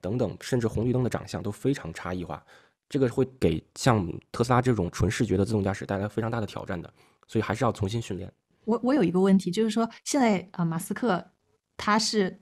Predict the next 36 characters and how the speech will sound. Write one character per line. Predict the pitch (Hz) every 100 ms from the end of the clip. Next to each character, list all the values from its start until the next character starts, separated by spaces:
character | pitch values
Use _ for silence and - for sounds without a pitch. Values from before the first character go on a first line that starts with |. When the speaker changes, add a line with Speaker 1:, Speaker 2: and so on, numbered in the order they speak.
| _
Speaker 2:
diss | 302 - - -
那 | 190
种 | 175 170
雷 | 180
达 | 170
方 | 175 170
案 | 165
的 | 180
嘛， | 196 - - -
那 | 294 277
其 | -
中 | 233 339
有 | -
一 | 185
个 |
原 | 294 -
因 | 175 185
其 | 190
实 | 202
就 | 220
是 | 220 196
因 | 202
为 | 202 170 - -
现 | - 262
在 |
还 | 233
是 | 294
很 | - 214
贵， | - 285 - _ -
嗯， | 190 180 -
那 | 339
如 | 247
果 | 302 226
有 | 160
一 | 170
天 | - 185 185